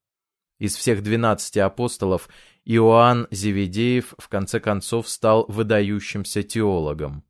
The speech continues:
Он умер естественной смертью в Ефесе в сто третьем году нашей эры, когда ему был сто один год. Глава пятая.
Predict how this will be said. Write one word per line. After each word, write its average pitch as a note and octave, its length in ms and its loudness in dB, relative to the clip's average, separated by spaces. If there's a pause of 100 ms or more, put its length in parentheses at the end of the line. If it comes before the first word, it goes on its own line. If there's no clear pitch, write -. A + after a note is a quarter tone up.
(640)
Он A2 220 2
умер B2 360 2
естественной G2 920 -4
смертью A2+ 680 -4
в F2+ 40 -12
Ефесе G#2 640 -4
в - 120 -8
сто - 240 -2
третьем A#2 580 -4
году G#2 560 0 (260)
нашей F#2+ 600 -2
эры, F2 420 -2 (220)
когда F#2+ 300 0
ему F#2 260 0
был A#2 320 0
сто - 440 0
один E2 640 -4
год. D#2 480 -10 (2750)
Глава C3+ 420 8
пятая. F#2+ 680 2